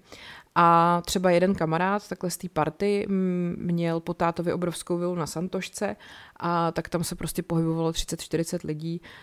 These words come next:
a policajti tam vždycky dvakrát týdně přijeli zkontrolovat, co se děje a zase jako odjeli.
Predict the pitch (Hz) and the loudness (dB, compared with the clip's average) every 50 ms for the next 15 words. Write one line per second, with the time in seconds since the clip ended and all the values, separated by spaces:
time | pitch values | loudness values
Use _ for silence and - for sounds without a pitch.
0 | - - - 165 165 165 160 - 165 165 160 - 165 160 - 165 165 160 160 - | -20 -10 -4 -2 -2 0 0 2 2 0 2 0 -2 -4 -2 -4 -4 -4 -4 -4
1 | - - 170 165 160 - - 165 160 - 180 165 143 - 170 - - - 175 156 | -6 -4 -4 -4 -4 -2 -2 -4 -2 -2 -2 -2 -2 -2 -2 -2 -2 -2 0 0
2 | 165 160 - - 160 156 170 160 156 160 160 - 165 - - 160 151 151 147 151 | -2 -2 -2 -4 -4 -2 -2 -2 -2 -2 -4 -6 -8 -8 -6 -6 -4 -4 -4 -4
3 | 151 147 151 - - - - - - 165 160 156 151 160 160 151 147 | -4 -6 -8 -10 -12 -14 -14 -12 -10 -8 -6 -4 -2 0 0 0 -2